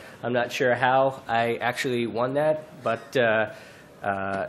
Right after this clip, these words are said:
I, I just remember answering a couple of forum posts, uh, but, uh,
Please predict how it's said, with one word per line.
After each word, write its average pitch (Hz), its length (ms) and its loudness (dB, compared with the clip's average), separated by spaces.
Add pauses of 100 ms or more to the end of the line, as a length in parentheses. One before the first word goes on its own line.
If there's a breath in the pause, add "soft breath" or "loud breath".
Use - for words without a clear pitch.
I, 113 200 -2
I 110 120 0
just 110 220 -4
remember 113 380 -2
answering 110 440 -2
a 104 40 -6
couple 110 280 -4
of 98 80 -8
forum 127 340 -2
posts, - 480 -6
uh, 101 420 -4
but, - 320 -4
uh, 104 240 0